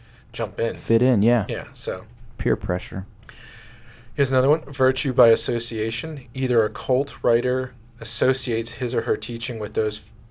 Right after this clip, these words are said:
Speaker 1: figures accepted by, as authoritative by traditional Christians,
Speaker 2: <laughs>
Speaker 1: or cult writings are likened
Speaker 2: Oh.
Speaker 1: to the Bible,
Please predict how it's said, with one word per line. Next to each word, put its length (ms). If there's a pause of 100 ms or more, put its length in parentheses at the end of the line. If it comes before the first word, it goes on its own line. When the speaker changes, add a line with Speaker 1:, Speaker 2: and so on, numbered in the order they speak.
(120)
Speaker 1:
figures 460
accepted 540
by, 340 (500)
as 220
authoritative 800
by 120
traditional 600
Christians, 680 (420)
Speaker 2:
<laughs> 400
Speaker 1:
or 300
cult 440
writings 540
are 180
likened 440
Speaker 2:
Oh. 20
Speaker 1:
to 120
the 120
Bible, 500